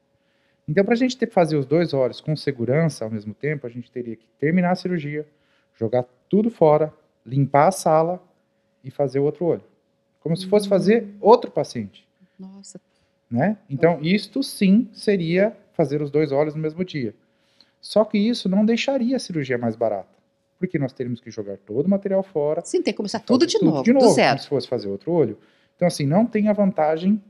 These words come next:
Speaker 1: econômica, né? Você não vai economizar porque você vai jogar tudo fora.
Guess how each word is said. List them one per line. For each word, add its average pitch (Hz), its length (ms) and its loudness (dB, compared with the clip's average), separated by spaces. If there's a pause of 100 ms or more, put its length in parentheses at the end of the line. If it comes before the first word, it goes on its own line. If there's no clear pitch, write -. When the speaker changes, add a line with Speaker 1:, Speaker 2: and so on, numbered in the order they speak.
(420)
Speaker 1:
econômica, 143 560 2 (560)
né? 160 220 2
Você - 140 -14
não 123 80 -2
vai 143 120 4
economizar 147 460 0
porque - 140 -12
você - 60 -16
vai 120 120 -4
jogar 117 240 -2
tudo 160 180 -8
fora. 107 280 -2